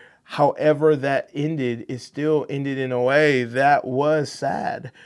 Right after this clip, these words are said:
um, because it didn't have to be that way. And I wonder for you, I wonder today where you are, like, where do you find yourself? Do you find yourself in a predicament because your actions have gotten you there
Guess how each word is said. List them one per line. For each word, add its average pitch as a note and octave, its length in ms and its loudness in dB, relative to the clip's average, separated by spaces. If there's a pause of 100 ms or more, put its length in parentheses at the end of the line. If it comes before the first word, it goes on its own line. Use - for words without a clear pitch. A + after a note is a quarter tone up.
(180)
um, B2 180 -4
because B2 240 -4
it B2 80 -2
didn't B2+ 220 0
have A#2+ 160 -2
to A#2+ 80 -8
be A#2+ 160 -6
that A#2 220 -2
way. A2+ 360 -8 (520)
And D3+ 100 0
I E3 60 6
wonder A#3+ 260 4
for F3 140 -4
you, C3 280 -2
I B2 60 2
wonder C#3 640 -2 (420)
today C3 540 6
where B2 180 2
you B2 220 -2
are, A#2 300 2
like, B2+ 260 -2
where E3+ 680 2
do D#3+ 120 -6
you D3+ 160 -4
find C#3+ 320 -2
yourself? B2 280 -6
Do C3 80 -12
you C3 100 -4
find D#3 280 -2
yourself D#3 320 -2
in D3+ 80 -6
a C#3 40 -6
predicament C#3+ 720 -6
because C3 280 -8
your B2 180 -8
actions C3+ 400 -4
have A#2+ 140 -8
gotten C3+ 280 -4
you D#3+ 120 -2
there D#3 360 0